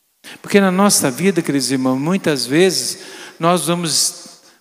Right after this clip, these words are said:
bater com a porta fechada para nós.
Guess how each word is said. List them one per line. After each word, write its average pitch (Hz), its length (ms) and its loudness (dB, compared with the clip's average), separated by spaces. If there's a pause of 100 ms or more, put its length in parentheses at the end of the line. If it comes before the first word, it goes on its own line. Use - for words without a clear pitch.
bater 165 460 0
com 170 120 -6
a 147 80 -2
porta 160 340 -4
fechada 175 480 -4
para 135 160 -4
nós. - 560 -8